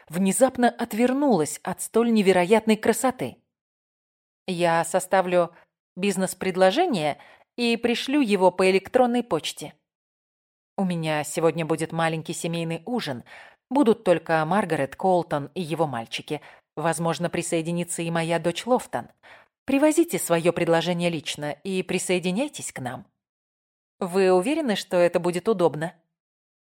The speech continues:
«Вполне». «Тогда да, конечно. Это было бы замечательно. Спасибо. А в какое время?» «В пять.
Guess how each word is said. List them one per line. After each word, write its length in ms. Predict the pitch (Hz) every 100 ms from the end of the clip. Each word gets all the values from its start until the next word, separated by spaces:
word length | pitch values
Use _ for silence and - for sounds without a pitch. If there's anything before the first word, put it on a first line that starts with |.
| _
«Вполне». 640 | - - 139 127 123 208 _ _ _ _ _ _ -
«Тогда 260 | 269 190
да, 240 | 151 156 - - - - _
конечно. 500 | 330 311 185 - 143 - _ _ _
Это 180 | 180 247
было 200 | 254 247
бы 100 | 233
замечательно. 720 | 214 220 - 254 190 151 147 _ _ _ _ _
Спасибо. 520 | - 311 - 170 131 - _ _ _ _ _ _
А 180 | 208 208
в 120 | -
какое 300 | 262 330 330
время?» 400 | 302 247 139 - _ _ _ _ _ _ _ -
«В 120 | -
пять. 500 | 311 185 - -